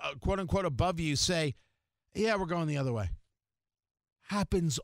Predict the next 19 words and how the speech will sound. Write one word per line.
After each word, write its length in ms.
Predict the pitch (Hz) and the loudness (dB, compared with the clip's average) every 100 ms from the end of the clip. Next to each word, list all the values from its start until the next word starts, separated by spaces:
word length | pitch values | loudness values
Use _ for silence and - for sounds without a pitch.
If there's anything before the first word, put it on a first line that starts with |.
| - _ | -10 _
all 560 | 160 170 165 160 147 123 - _ _ _ _ - | 0 2 2 2 0 -4 -10 _ _ _ _ -4
the 300 | 123 156 139 | 2 2 2
time. 840 | - - - 160 147 117 98 82 82 - _ _ _ _ _ _ _ _ | 0 0 0 0 2 2 2 0 -2 -10 _ _ _ _ _ _ _ _
Decisions 720 | - 143 - 220 185 214 185 147 | -2 0 0 2 2 2 2 0
get 300 | 180 175 156 | 0 0 0
made 720 | 165 196 202 185 135 95 80 _ _ _ _ _ | 2 2 2 2 2 0 -4 _ _ _ _ _
all 360 | 185 208 226 220 | 2 4 2 2
the 160 | 208 | -2
time. 640 | - 151 226 226 185 120 90 _ _ - | -4 -2 0 0 2 0 -2 _ _ -4
And 220 | 180 170 | 0 2
the 100 | 180 - | 0 -2
argument 560 | 214 285 240 214 185 | 0 0 0 -2 -2
being 280 | 202 196 196 | -4 -4 0
made 320 | 208 226 220 | 0 0 0
by 240 | 170 185 170 147 151 | 0 0 0 -2 -2
this 320 | 311 330 - 123 - _ - | -2 -2 -4 -8 -18 _ -2
dolt 460 | 190 135 - - - _ _ _ _ _ _ _ _ _ _ _ _ _ - | -2 -2 -6 -12 -14 _ _ _ _ _ _ _ _ _ _ _ _ _ -6
is 260 | 254 202 | -2 0
that 500 | 175 247 240 - - | 0 2 0 -2 -8